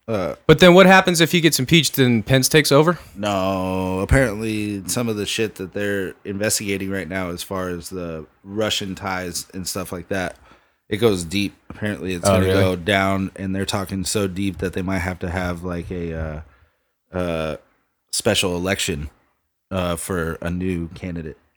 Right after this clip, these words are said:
Speaker 2: Oh, wow.
Speaker 1: Yeah.
Speaker 2: Oh, that's crazy.
Speaker 1: It would be fucking unprecedented, but what, what you're seeing is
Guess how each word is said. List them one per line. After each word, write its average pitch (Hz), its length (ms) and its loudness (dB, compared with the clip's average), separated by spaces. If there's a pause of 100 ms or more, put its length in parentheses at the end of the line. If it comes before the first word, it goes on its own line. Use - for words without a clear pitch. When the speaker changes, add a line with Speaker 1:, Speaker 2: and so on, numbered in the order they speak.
(120)
Speaker 2:
Oh, 107 160 6
wow. 92 460 4
Speaker 1:
Yeah. 95 260 -8 (160)
Speaker 2:
Oh, 104 100 0
that's 107 160 -2
crazy. 104 420 -4
Speaker 1:
It 117 40 0
would 117 140 0
be 113 200 2
fucking 110 340 2
unprecedented, 87 720 0
but 85 220 -6 (920)
what, - 200 0
what 101 160 -2
you're 107 80 -2
seeing 120 280 2
is 95 320 -6